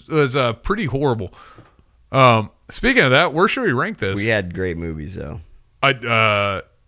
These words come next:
Speaker 2: Predator.
Speaker 1: yes. Yeah. No, no, the sci-fi
Speaker 2: Running
Speaker 1: genre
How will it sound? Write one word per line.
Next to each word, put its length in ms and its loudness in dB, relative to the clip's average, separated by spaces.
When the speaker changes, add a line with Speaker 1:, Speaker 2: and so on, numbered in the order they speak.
Speaker 2:
Predator. 640 -2
Speaker 1:
yes. 240 -2
Yeah. 40 -6
No, 20 -4
no, 200 0
the 100 -4
sci-fi 320 0
Speaker 2:
Running 140 0
Speaker 1:
genre 360 0